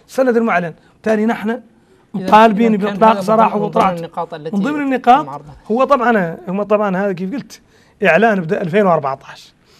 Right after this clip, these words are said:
Speaker 1: غير من يجاو الموريتاني في أمور قائمة ما قد قاعد تجاهل.
Speaker 2: نعم، وصلت الفكرة.
Speaker 1: نعم.
Speaker 2: آه، بالنسبة ل-، بوصفكم كنتم مرافقين لهم في لقاءاتهم مع المسؤولين الحكوميين،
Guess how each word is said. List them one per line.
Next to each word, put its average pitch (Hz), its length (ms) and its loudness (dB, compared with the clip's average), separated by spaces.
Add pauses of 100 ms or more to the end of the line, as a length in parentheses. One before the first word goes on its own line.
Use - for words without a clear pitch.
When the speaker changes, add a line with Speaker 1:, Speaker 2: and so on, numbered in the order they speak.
(180)
Speaker 1:
غير 254 280 8
من 240 80 2
يجاو 220 320 6
الموريتاني 202 580 -2 (280)
في 233 200 -2
أمور 226 360 4
قائمة 220 400 4
ما 165 100 0
قد 180 300 -4
قاعد 208 140 2
تجاهل. 202 420 2 (480)
Speaker 2:
نعم، 170 300 -8
وصلت 190 400 -8
الفكرة. 156 280 -12 (160)
Speaker 1:
نعم. 165 220 -2
Speaker 2:
آه، - 360 -12
بالنسبة 208 500 -8
ل-، - 540 -10
بوصفكم 190 440 -10
كنتم 175 280 -16
مرافقين 175 460 -10
لهم 151 260 -14
في 156 300 -16
لقاءاتهم 156 560 -14
مع 156 120 -14
المسؤولين 160 520 -16
الحكوميين، 156 580 -20